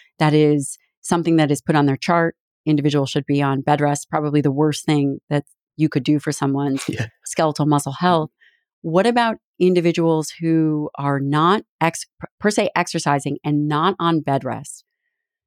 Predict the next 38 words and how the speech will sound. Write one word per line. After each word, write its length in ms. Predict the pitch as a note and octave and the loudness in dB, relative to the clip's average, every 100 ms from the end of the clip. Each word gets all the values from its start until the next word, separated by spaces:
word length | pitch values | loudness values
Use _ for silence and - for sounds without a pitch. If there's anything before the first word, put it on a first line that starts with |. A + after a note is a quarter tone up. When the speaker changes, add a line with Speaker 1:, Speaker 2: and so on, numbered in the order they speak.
| _ | _
Speaker 1:
Is 200 | F3+ G3 | 0 2
there 200 | F#3+ G3 | 2 4
a 60 | F#3 | 4
minimum 420 | E3+ F3 G3 G3+ | 4 4 4 4
amount 280 | F3+ E3 D#3+ | 4 4 2
of 160 | C#3 C#3+ | 2 2
movement 540 | D3+ D#3+ D#3 C#3+ - _ _ _ - | 4 2 0 -6 -6 _ _ _ -10
that 520 | D#3 D#3+ D#3 D3+ - - _ - | 0 2 4 2 -4 -18 _ -6
you 120 | D3+ | -4
think 340 | - E3+ E3+ - - | 0 0 0 -4 -4
becomes 500 | E3 - D#3+ D3+ D3 | -4 -2 0 0 0
protective? 800 | - D#3 - C#3+ - - - - _ _ _ _ _ - | -4 -6 -4 -6 -4 -6 -6 -12 _ _ _ _ _ -4
Or, 560 | D#3 D3+ D3 C#3+ C#3 - _ _ - | 0 2 2 2 -2 -8 _ _ -14
uh, 120 | - | -8
let's 300 | C#3+ C3 - | -2 -2 0
say 120 | D#3+ | 0
they're 120 | D#3 D3+ | 0 0
taking 220 | D#3+ E3 | 0 0
a 40 | |
thousand 300 | E3+ D#3+ E3+ | 0 0 0
steps 280 | - E3+ - | -2 -2 -2
a 40 | F3 | 0
day, 300 | F3+ C3+ B2 _ _ - | 0 -2 -6 _ _ -4
two 180 | G#3 | -2
thousand. 420 | G3 D#3 C3 C3 C3 | 0 0 0 -2 -2
Do 120 | D3+ | 0
we 140 | F3+ | 2
have 160 | G3 G3+ | 2 2
an 80 | G3 | 2
idea 340 | D#3 D#3 D#3 | 2 0 0
of 100 | C#3+ | 0
what 160 | D3 C#3 _ | -4 -6 _
the 80 | D3 | -2
minimum 480 | C#3+ D3 D#3+ E3 D#3+ | 0 2 2 2 0
effective 380 | - C#3+ C#3 B2 | -2 -4 -4 -2
dose 300 | D3 C#3+ - | -2 -2 -4
of 200 | C#3+ C3+ | -6 -2
just 380 | D3 E3 - | -2 -2 -4